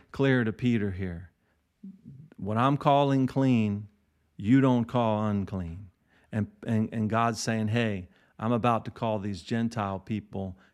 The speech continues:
clean because that's the great plan here of the Lord," right? Then verse twelve says, "Then the Spirit told me to go with them, doubting nothing. Moreover, these six brethren accompanied me, and we entered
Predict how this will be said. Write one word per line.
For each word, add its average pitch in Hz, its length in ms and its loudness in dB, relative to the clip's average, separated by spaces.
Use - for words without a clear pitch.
clean 90 580 -2
because 101 380 -6
that's 113 380 0
the 113 100 -4
great 107 340 -2
plan 98 360 -2
here 95 240 -4
of 92 260 -6
the 92 80 -6
Lord," 92 400 -2
right? 101 260 -4
Then 120 240 6
verse 120 240 2
twelve 127 380 2
says, 110 380 0
"Then 135 200 8
the 127 60 6
Spirit 139 520 6
told 135 200 6
me 135 140 8
to 127 80 8
go 131 220 8
with 139 320 8
them, 104 280 4
doubting 151 560 6
nothing. 104 580 2
Moreover, 160 840 8
these 139 320 4
six - 400 2
brethren 165 520 6
accompanied 139 680 2
me, 117 360 6
and 131 220 6
we 151 260 2
entered 151 540 4